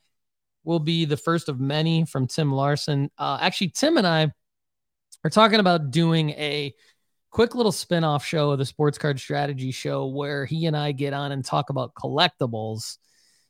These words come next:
collectible strategy show potentially. But I wanna know from you guys, should we do that? Would you want to see more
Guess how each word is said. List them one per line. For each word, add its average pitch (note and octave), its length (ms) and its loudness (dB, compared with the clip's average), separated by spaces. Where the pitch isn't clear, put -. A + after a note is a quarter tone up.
collectible D#3 680 0
strategy C#3 1080 -2
show A#2+ 560 -4
potentially. C3 880 -2
But D3 220 2
I D#3+ 60 4
wanna B3+ 200 8
know D4 140 6
from G3 180 4
you F#3+ 160 8
guys, B2 520 -2
should B3 260 4
we A#3+ 100 8
do A#3 220 8
that? - 240 -2
Would E3 180 2
you F#3 140 4
want F#3+ 400 2
to G#3 100 -4
see F3+ 380 -2
more E3 600 2